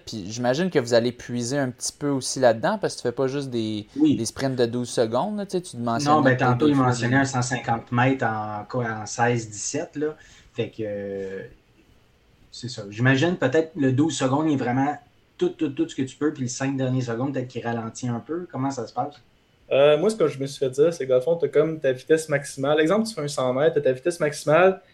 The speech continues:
Speaker 3: puis ensuite, t'as ta vitesse de maintien. Fait que, je sais pas,
Speaker 2: Ok.
Speaker 3: je pense que t'as ta vitesse de réserve.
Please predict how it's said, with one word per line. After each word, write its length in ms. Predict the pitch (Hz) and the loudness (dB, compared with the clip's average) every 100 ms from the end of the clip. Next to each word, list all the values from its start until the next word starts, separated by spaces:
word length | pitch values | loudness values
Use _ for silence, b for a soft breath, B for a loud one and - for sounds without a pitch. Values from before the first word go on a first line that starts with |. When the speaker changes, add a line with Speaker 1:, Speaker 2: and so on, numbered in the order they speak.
| b _ | b _
Speaker 3:
puis 120 | 147 | 4
ensuite, 240 | 143 196 | 6 4
t'as 100 | 165 | 2
ta 140 | 143 131 | 4 4
vitesse 300 | 127 156 147 | 6 4 6
de 80 | 135 | 6
maintien. 520 | 127 127 123 143 151 | 6 4 2 -4 -4
Fait 120 | 127 | -8
que, 60 | - _ _ _ _ _ | -12 _ _ _ _ _
je 80 | 131 | -8
sais 120 | 131 | -4
pas, 140 | 127 156 | 0 0
Speaker 2:
Ok. 40 | |
Speaker 3:
je 80 | 135 | 0
pense 120 | 180 | -4
que 40 | - _ - | -10 _ -6
t'as 60 | |
ta 80 | 508 | -6
vitesse 240 | - 151 139 | 4 4 6
de 80 | |
réserve. 560 | 127 123 127 131 151 | 4 6 6 6 4